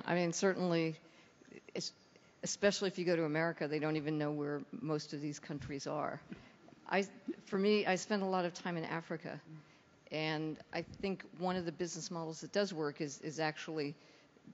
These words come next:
direct communication through S M S, for example. It's, it's less of the, the banner ads, the, the apps, and more simply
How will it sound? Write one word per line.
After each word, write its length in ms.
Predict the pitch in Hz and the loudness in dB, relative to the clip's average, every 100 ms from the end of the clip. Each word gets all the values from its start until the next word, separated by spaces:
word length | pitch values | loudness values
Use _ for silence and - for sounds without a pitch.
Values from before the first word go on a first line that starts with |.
| - _ _ | -20 _ _
direct 340 | - 170 165 - | 0 4 2 2
communication 640 | - 160 147 175 156 151 | -2 -2 0 -2 -2 -4
through 180 | 143 165 | -4 -2
S 180 | - 151 | -2 -2
M 100 | 165 | -2
S, 160 | 151 151 | -2 -4
for 140 | 147 | -6
example. 440 | 143 156 143 135 147 | -6 -4 -4 -4 -6
It's, 220 | - - | -6 -8
it's 240 | 147 - 160 | -8 -8 -4
less 420 | 160 175 170 - | 2 2 0 -4
of 160 | 131 127 | -6 -4
the, 180 | 143 156 - - - _ - - - - - _ - - _ - - - - - | -4 -4 -12 -20 -20 _ -20 -20 -20 -20 -20 _ -20 -20 _ -20 -20 -20 -20 -6
the 80 | 165 | -4
banner 440 | 160 175 170 156 156 | 2 4 4 4 4
ads, 480 | 151 147 143 - - | 4 2 0 -6 -8
the, 240 | 147 147 143 - - - - - - - - 185 | -6 -6 -8 -16 -20 -20 -20 -20 -20 -20 -18 -8
the 140 | 147 | -2
apps, 460 | 160 151 143 - - | 2 2 0 -6 -6
and 120 | 160 | -4
more 300 | 160 160 160 | -2 0 -2
simply 580 | 151 - 165 - 156 147 | -2 -4 -4 -2 -4 -4